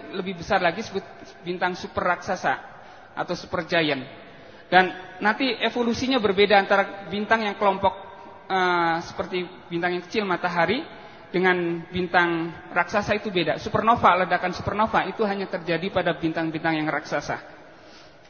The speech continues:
Nah, galaksi juga di, di dalam galaksi itu ada gas dan bintang. Dan, eh, gas dan, eh, debu-debu. Dan ini dalam Al-Quran disebut sebagai dukhon.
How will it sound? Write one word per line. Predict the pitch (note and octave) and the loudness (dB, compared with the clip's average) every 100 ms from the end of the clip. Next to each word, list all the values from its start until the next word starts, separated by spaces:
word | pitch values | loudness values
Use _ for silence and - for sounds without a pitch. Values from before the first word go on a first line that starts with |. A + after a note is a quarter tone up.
| - - - - - - - - - - _ - - - - - - - - - - - | -20 -20 -20 -20 -20 -20 -20 -20 -20 -20 _ -20 -20 -20 -20 -20 -20 -20 -20 -20 -8 0
Nah, | F#3 - - - - - - | 0 0 -16 -20 -20 -4 6
galaksi | G3+ B3 - C#4 | 10 10 6 2
juga | C4 A#3+ | 4 4
di, | G3+ G#3 G#3+ A3 G#3+ G#3+ - - G#3 | 4 2 2 2 2 0 -4 -12 -8
di | G3+ | 4
dalam | G3+ G#3 G3+ | 8 8 6
galaksi | G#3 A#3 B3+ G#3+ | 6 6 6 0
itu | A#3+ | 4
ada | B3 G#3 G3 | 6 6 4
gas | F#3+ E3 - - - | 4 2 2 -8 0
dan | F#3+ F3 | 0 2
bintang. | E3 D3+ C3 C#3+ - - - - - - | 0 0 -2 -4 -14 -18 -20 -20 -20 2
Dan, | F3 F#3+ D#3+ - | 6 6 4 -2
eh, | F#3 E3 | -2 6
gas | A3 A#3 F#3 | 6 6 4
dan, | F3+ F3 F3 - - - - - - - - - - | 4 4 -2 -8 -14 -16 -16 -18 -20 -20 -20 -14 -6
eh, | F3+ | -2
debu-debu. | F3 F3 F#3 G#3 E3 C#3+ - - - - | -2 -2 0 0 0 -4 -12 -20 -20 -4
Dan | F3+ F#3+ | 0 0
ini | F3+ A#3+ A3+ | 2 0 4
dalam | F#3+ F#3+ F3 | 8 8 6
Al-Quran | F3+ F#3 F#3 G#3 G#3+ | 0 0 0 0 -2
disebut | G#3+ - F#3 | -6 -4 -4
sebagai | - F3+ F3+ | -4 -6 -4
dukhon. | E3+ E3+ - E3+ C3+ | -2 -2 4 4 4